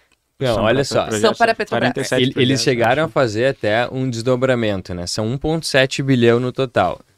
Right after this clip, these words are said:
Speaker 1: Trezentos e setenta bilhões desses recursos vêm do orçamento da União, que não preciso nem dizer que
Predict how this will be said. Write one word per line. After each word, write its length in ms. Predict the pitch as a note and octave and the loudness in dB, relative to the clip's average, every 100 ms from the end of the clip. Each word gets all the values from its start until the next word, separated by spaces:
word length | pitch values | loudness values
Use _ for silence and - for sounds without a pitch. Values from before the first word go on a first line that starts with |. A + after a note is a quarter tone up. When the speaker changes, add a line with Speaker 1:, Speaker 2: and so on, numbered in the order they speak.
| _ | _
Speaker 1:
Trezentos 460 | A2 G#2 A#2+ E3+ - | -2 0 0 -2 -2
e 40 | |
setenta 440 | F#3+ - D3 C#3 | -2 -2 -4 -2
bilhões 560 | A#2 A#2 A2 G#2 A#2 B2 | -2 -2 0 0 0 -2
desses 280 | A2+ G2+ - | -4 -6 -6
recursos 760 | A2 G2 G#2+ A#2 - D#3 C#3 | -6 -4 -4 -4 -4 -6 -6
vêm 340 | A2 A2+ B2 D3 | -2 0 0 -2
do 120 | D3 | -4
orçamento 640 | D#3 D3+ D#3 C3+ C3+ C#3 | -4 -4 -6 -4 -6 -4
da 120 | C3 | -2
União, 540 | C#3 C#3 A#2+ A#2+ D#3+ F#3 | -2 0 0 0 -2 -6
que 240 | - C3+ | -8 -6
não 140 | D#3+ B2 | -6 -8
preciso 260 | - A2 | -8 -6
nem 200 | G2+ B2+ | -4 -4
dizer 380 | C3+ G2+ G#2+ D3+ | -4 -2 -2 -2
que 360 | - F#3+ A3 | -6 -8 -8